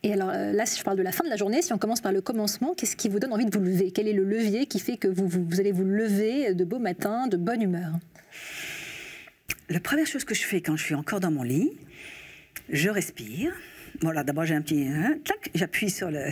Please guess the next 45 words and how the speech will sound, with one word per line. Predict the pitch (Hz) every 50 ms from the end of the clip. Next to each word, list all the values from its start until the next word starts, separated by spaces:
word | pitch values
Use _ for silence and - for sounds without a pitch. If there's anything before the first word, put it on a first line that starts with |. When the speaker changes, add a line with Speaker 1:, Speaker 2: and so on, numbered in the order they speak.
| - - - - - - - - - - -
Speaker 2:
sur | - 190 175
le | 170
réveil | 165 165 156 175 170 170 156
qui | 160 - - 123 117
sonne. | - 208 247 277 -
Après, | - 165 - - 185 180
je, | 160 - - 139 - -
alors, | 165 160 143 135 - - - - - - -
l'invention | 165 190 214 208 190 190 190 180 - - - 214 190
que | - 165 135
j'adore, | 147 139 131 131 139 170 170 180 208 233 254 247
c'est | - 160
les | 156 151
volets | 139 160 202 214 180
électriques. | 156 160 156 - - - -
Parce | - 131 -
que | - 135
sur | - - 233
ma | 233 208 190
table | - 180 175
de | 165 160
nuit, | 160 151 143 131
j'ai | 131 139 220 247
un | 277 285 269 - - -
petit | - - 226 202
truc | - - 233 185 196
électrique | 185 180 170 - - 294
comme | - 269 247
ça | - 151
qui | - -
me | 202 190
permet | 214 190 214 214
d'ouvrir | 226 220 226 220
les | 208
volets | 202 226 269 269 - - - - - - - _ _ -
petit | - 403 - 370 330 -
à | 311
petit, | - - - - 247 269 302 302 -
progressivement, | - - 302 311 330 302 311 269 - - 240 196 202 196 202 226 - - - - - - -
et | 208 214
je | 208 226
laisse | 214 220 220 220 226 254 262 - - -
le | 220 214
jour | 202 185 180 208 214 240 220
pénétrer | - - 214 214 202 196 202 - - - 226 233 240 247 269